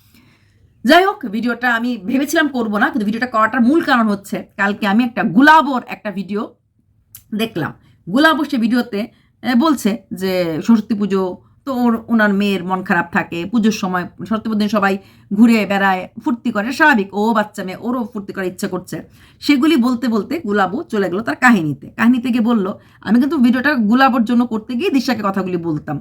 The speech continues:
বললাম, নাহলে হয়তো ভিডিওটা আমি করতাম না। করতে হলে আমি সেদিন দিশার বার্থডের দিন বা বার্থডের পরের দিনই করতে পারতাম। আমার সেরকম করার, ওদেরকে নিয়ে কন্ট্রোভার্সি করার এখন আর ইচ্ছা করে না, কারণ বাচ্চাগুলি সুস্থ জীবন যাপন করতে চাইছে, তাই সুস্থ মুখে ছেড়ে দিয়েছি।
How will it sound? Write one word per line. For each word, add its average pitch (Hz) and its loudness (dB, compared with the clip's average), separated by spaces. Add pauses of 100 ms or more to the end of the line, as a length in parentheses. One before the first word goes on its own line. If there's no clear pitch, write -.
(120)
বললাম, 208 0 (400)
নাহলে 294 2
হয়তো 269 0
ভিডিওটা 233 -2
আমি 240 0
করতাম 240 -2
না। 175 -6
করতে 214 -6
হলে 277 4
আমি 269 0
সেদিন 247 2 (340)
দিশার 240 4
বার্থডের 196 2
দিন 285 2
বা 220 2
বার্থডের 180 -2
পরের 208 -4
দিনই 254 0
করতে - -6
পারতাম। 156 -8
আমার 240 0
সেরকম 233 0
করার, 196 0
ওদেরকে 214 -2
নিয়ে 247 2
কন্ট্রোভার্সি 196 -4
করার 185 0
এখন 190 0
আর 269 4 (320)
ইচ্ছা 311 0
করে 170 2
না, 170 -6
কারণ 202 0
বাচ্চাগুলি 226 0 (360)
সুস্থ - 0
জীবন 240 2 (100)
যাপন 214 2
করতে 240 -2
চাইছে, 233 0
তাই 233 0
সুস্থ 240 -6
মুখে 233 2
ছেড়ে 220 -2
দিয়েছি। 156 -4